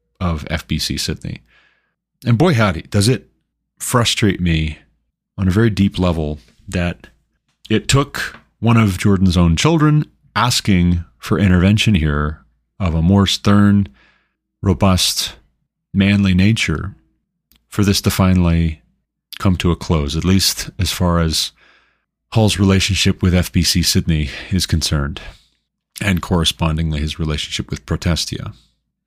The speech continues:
So also Jordan's wife explicitly stated she did not want us to report it. I can't tell you more that I know from reliable, very reliable sources with firsthand knowledge, but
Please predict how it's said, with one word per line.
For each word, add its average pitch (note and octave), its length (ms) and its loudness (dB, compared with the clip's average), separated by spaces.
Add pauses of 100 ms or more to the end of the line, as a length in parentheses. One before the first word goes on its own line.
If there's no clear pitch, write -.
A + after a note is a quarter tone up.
(100)
So G2 220 -2
also F#2 320 0
Jordan's E2+ 380 0
wife E2 240 -2
explicitly F2 600 -2
stated E2+ 400 -2
she - 160 -2
did G2 200 0
not G2+ 320 2
want A#2 240 0
us D2 200 -2
to - 140 -2
report E2+ 380 -2
it. - 260 -10 (1160)
I G#2+ 140 0
can't C3 300 0
tell B2+ 220 2
you G#2+ 160 4
more G#2+ 240 4
that G2+ 140 0
I G2 160 2
know F2+ 640 2
from E2 560 0
reliable, G#2 880 0
very G2 480 2
reliable G2 560 2
sources E2 580 -2
with - 80 -18
firsthand F#2 540 -2
knowledge, F#2 580 -2 (480)
but G2+ 260 0